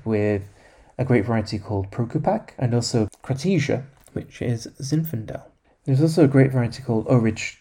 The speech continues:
Kruno, which means black from Ohrid, which is a lake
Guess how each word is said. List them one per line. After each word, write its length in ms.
Kruno, 420
which 220
means 240
black 340
from 240
Ohrid, 380
which 180
is 140
a 80
lake 420